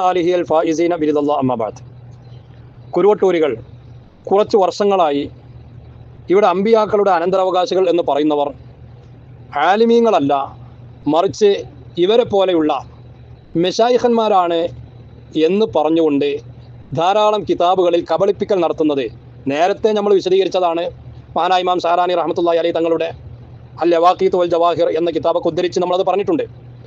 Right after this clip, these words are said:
ഏതായാലും ഇന്നലെ നടന്ന ഒരു പ്രഭാഷണത്തിൽ ഒരു മൗലവി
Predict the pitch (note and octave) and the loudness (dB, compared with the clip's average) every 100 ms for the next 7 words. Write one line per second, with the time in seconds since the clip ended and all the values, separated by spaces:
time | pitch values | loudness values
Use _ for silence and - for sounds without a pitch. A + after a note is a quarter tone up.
0 | - - - F#3+ G#3+ A3 G#3+ G#3 A#3 A#3+ | -20 -20 -6 0 2 2 2 2 4 4
1 | A3+ G#3 F#3 F#3+ F#3 F3 D3+ D3+ D3 B2+ | 2 2 0 2 0 0 0 0 0 -4
2 | B2 G#2+ - - - - - G3+ G#3+ D#3+ | -6 -8 -14 -20 -20 -12 0 4 4 4
3 | E3 F3+ | 2 0